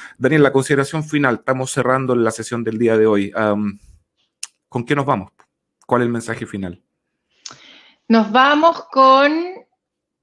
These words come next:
Speaker 2: con que piensen en la experiencia que a ustedes les gustaría tener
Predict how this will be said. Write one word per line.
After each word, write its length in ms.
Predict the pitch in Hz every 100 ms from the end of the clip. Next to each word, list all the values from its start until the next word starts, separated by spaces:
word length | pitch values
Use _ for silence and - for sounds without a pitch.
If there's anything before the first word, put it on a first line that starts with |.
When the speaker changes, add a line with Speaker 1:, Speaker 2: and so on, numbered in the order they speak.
| _ _ _ _ _ _ _ -
Speaker 2:
con 160 | 240 226
que 100 | 247
piensen 500 | 269 302 339 330 320
en 100 | 311
la 60 |
experiencia 640 | 285 - 240 240 262 262 262
que 60 |
a 40 | 226
ustedes 400 | - - 285 311
les 100 | 294
gustaría 440 | 262 262 247 247
tener 580 | 240 208 220 277 -